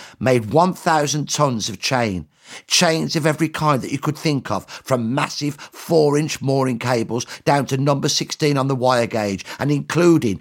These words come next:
rigging chains, crane cables, mining cables, cart and plough traces,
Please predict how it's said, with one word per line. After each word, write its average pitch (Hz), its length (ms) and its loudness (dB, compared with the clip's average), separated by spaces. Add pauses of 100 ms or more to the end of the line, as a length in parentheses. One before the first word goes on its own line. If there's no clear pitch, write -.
(160)
rigging 135 400 2
chains, 98 460 -4 (160)
crane 156 360 2
cables, 101 520 -4
mining 147 400 2
cables, 98 400 -6 (180)
cart 151 420 4
and 143 140 -4
plough 143 240 0
traces, 104 500 -6